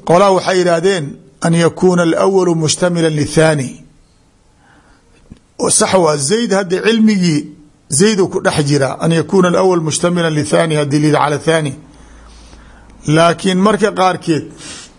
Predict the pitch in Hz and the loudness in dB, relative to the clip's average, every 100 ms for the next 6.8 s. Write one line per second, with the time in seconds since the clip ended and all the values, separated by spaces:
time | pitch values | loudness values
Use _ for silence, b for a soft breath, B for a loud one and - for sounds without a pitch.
0 | - - - 190 220 - 180 170 156 165 | -20 -20 -2 0 2 0 0 0 0 0
1 | 160 131 127 123 - - B B B B | 0 -2 -4 -4 -20 -20 B B B B
2 | B B - 160 156 196 208 233 202 175 | B B -2 0 2 2 2 2 2 0
3 | 147 185 175 165 165 170 - - - - | -2 0 0 0 0 0 0 -4 -20 -20
4 | _ _ B B B B - 139 135 196 | _ _ B B B B -8 -4 0 2
5 | 214 156 170 143 160 190 190 160 160 151 | 0 0 -2 0 2 2 2 2 2 2
6 | 151 156 180 214 208 160 131 | -2 -2 2 2 2 0 -4